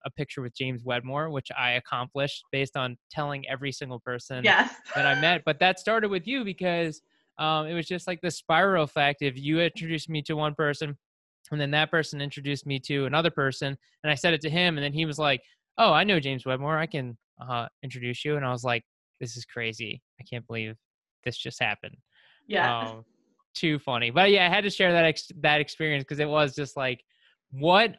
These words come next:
Speaker 1: are the chances of that happening?" Some people don't believe in coincidence-, coincidences. I'm not really big on coincidences. Here we are, um, on, like, what I, I guess that was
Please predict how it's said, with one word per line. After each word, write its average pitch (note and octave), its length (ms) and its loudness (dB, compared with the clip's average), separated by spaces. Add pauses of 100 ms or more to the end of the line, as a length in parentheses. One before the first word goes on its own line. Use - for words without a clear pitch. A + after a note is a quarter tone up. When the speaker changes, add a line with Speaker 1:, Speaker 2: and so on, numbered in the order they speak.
Speaker 1:
are D#3+ 160 4
the D3 120 -2
chances C3 1080 -4 (260)
of C#3 220 2
that D3+ 500 2
happening?" C#3 560 -2
Some G#3 160 0
people E3 240 -2
don't C#3+ 180 -4
believe C#3+ 200 -2
in B2 80 -6
coincidence-, B2 640 -8 (240)
coincidences. C3 760 -8
I'm D#3+ 120 0
not D3+ 160 2
really C#3 200 2
big B2 280 0 (320)
on C3+ 100 -2
coincidences. C3+ 420 -4
Here G#3 160 4
we G#3 120 4
are, D#3 380 4 (320)
um, C#3 480 2 (100)
on, C#3+ 260 0
like, C3+ 220 4 (240)
what D#3 140 4
I, C#3+ 160 0
I D#3 60 -2
guess C#4 320 2
that - 160 -6
was F3+ 520 -2